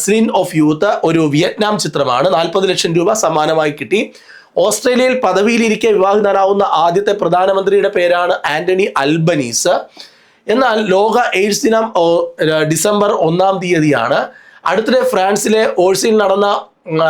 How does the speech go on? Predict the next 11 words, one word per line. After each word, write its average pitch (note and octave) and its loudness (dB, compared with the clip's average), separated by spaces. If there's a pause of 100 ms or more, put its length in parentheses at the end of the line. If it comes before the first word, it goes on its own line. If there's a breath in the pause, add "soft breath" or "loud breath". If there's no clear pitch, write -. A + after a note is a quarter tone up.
(120)
വേ-, E3+ 0
വേഴ്സൈൽസിൽ A3+ 0
നടന്ന F#3+ 0 (300 loud breath)
ലേലത്തിൽ A3 0
ഇരുപത്തിമൂന്ന് G#3 2
കോടി G#3 2
രൂപയ്ക്ക് G3 0
വിറ്റുപോയ G3 0 (120)
ചിത്രത്തിന്റെ, F#3+ -2
ക്രൂശിതനായ G#3 0
ക്രിസ്തു G3+ -2